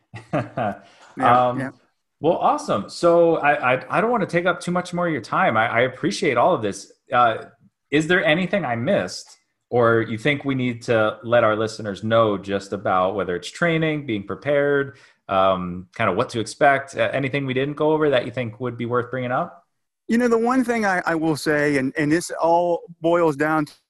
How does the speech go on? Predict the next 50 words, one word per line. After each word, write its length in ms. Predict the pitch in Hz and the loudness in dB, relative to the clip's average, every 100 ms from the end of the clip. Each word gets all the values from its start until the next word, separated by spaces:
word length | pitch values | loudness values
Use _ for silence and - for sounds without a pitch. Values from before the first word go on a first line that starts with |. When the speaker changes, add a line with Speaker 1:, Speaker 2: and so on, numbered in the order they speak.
| _ _ _ _ | _ _ _ _
Speaker 2:
to 140 | - 131 | -4 -2
how 240 | 147 151 | 0 -2
people 280 | 151 185 170 | -2 -4 -2
are 100 | 131 | -2
training 360 | - 160 147 131 | -2 -2 0 0
right 180 | 127 | -2
now. 220 | 123 123 113 _ _ _ | -2 -2 -4 _ _ _
If 120 | 185 196 | -4 -2
you're 100 | 175 | -2
planning 280 | 220 233 | -2 0
on 140 | 202 180 | 0 2
going 160 | 175 165 | 2 2
to 80 | |
an 60 | 165 | 0
event, 480 | 143 143 143 139 - | 0 0 0 -2 0
you 80 | 139 | 0
know, 120 | 135 | 0
I, 120 | 139 | -2
I'm 120 | 147 131 | -4 -6
pretty 240 | 180 175 | -4 -4
sure 240 | - 175 | -2 -2
they're 100 | 165 | 0
gonna 160 | 156 156 | 0 0
do 200 | 143 151 | 2 2
West 260 | 156 151 - | 2 -2 -4
Virginia 580 | 147 143 143 147 143 139 | -4 -2 -2 0 -2 -4
and, 280 | 131 127 - | -6 -6 -4
and 260 | 135 127 - _ _ _ _ - | -4 -4 -10 _ _ _ _ -6
uh, 360 | 131 117 113 - | -4 -2 -4 -2
you 140 | 147 | 0
know, 100 | 143 | 2
and 80 | 147 | 0
I 60 | |
don't 140 | 160 190 | -2 0
know 120 | 160 | 0
what 220 | 143 156 | 2 0
after 300 | 160 147 151 | 0 -2 -4
that 340 | 127 131 131 135 | -2 -2 -2 -2
is 120 | 127 | -2
gonna 160 | 294 | 0
be 120 | 262 139 | 2 0
on 120 | 135 | 0
the 80 | 131 | -2
schedule, 440 | - 139 127 131 | -2 -4 0 -2
but 160 | 120 147 | -2 -6
the 80 | 185 | -6
one 280 | 262 302 | -2 -2
thing 300 | 277 233 190 - | -2 -2 -2 -4
I 120 | 151 147 - - | -6 -6 -10 -8
think 240 | 202 | -6